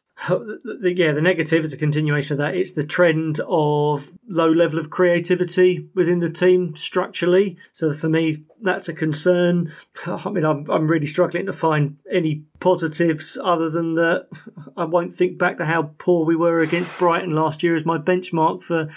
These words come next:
for terrible Spurs performances. That, that's got to be right up there,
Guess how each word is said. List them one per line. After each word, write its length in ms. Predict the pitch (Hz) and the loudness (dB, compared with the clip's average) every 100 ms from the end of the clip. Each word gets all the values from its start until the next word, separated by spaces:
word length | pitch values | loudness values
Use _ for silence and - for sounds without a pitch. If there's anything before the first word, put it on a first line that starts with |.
| - | -14
for 100 | - 156 | -6 -4
terrible 420 | 170 175 156 170 | 0 0 0 -4
Spurs 320 | - 196 180 | 2 2 2
performances. 640 | 165 156 151 151 - 139 | -2 -2 -2 -2 -2 -4
That, 180 | - 208 | -4 -8
that's 140 | 160 - | -6 -4
got 180 | 233 | -6
to 60 | - | -2
be 80 | 165 | 0
right 240 | 156 - | 2 2
up 200 | 170 170 | 2 0
there, 200 | 160 143 | 0 -2